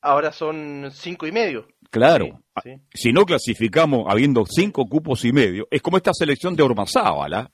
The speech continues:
Speaker 2: La sub-veinte. Tres clasifican por grupo. Si no clasificamos entre los seis, entonces quiere decir que estamos realmente mal, pues, mi estimado Camilo.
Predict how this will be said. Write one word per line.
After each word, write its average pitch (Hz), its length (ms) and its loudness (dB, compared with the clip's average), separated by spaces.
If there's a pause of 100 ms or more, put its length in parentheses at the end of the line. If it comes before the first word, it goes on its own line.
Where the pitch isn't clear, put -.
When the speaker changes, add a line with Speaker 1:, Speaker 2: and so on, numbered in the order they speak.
Speaker 2:
La 104 120 0
sub-veinte. 120 600 2 (600)
Tres 226 320 6 (120)
clasifican 156 580 -2
por 160 140 2
grupo. 107 420 0 (540)
Si 139 160 2
no 214 140 4
clasificamos 139 580 0
entre 110 180 -4
los 95 160 -4
seis, 156 200 2
entonces 107 380 2 (320)
quiere 170 180 4
decir 147 180 -2
que 123 80 -4
estamos 104 320 -2
realmente 180 720 0
mal, 247 220 0
pues, 143 140 -4
mi 139 60 0
estimado 175 360 -2
Camilo. 160 380 0